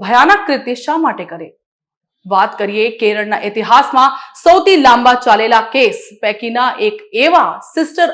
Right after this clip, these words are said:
અભયા મર્ડર કેસ વિશે. સતત ત્રણ દાયકા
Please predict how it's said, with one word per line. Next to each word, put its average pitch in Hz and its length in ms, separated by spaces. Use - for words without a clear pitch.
અભયા 233 340
મર્ડર 202 340
કેસ 175 260
વિશે. - 200
સતત 233 320
ત્રણ 311 340
દાયકા 233 300